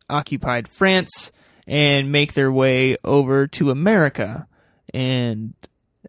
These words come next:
uh, while there, we see Rick, who owns a little, uh, cafe pub thing, uh, tavern.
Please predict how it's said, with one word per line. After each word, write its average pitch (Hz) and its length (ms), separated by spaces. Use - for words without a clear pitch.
uh, - 140
while 143 300
there, 143 340
we 123 360
see 131 360
Rick, 143 360
who 147 180
owns 139 320
a 131 100
little, 135 480
uh, 127 400
cafe 147 560
pub 185 420
thing, 208 420
uh, 131 220
tavern. 190 420